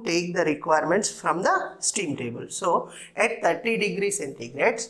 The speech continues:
from steam tables, from steam tables at thirty degrees centigrade,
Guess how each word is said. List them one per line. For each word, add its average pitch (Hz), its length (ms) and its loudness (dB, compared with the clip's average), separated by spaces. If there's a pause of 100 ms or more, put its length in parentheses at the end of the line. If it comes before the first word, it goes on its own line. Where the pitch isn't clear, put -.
(400)
from 240 340 4
steam 151 360 -4
tables, 143 440 -2 (2250)
from 147 280 6 (1400)
steam 170 420 6
tables 143 500 4 (4000)
at 226 140 8 (180)
thirty 196 340 6 (100)
degrees 190 440 2
centigrade, 147 680 0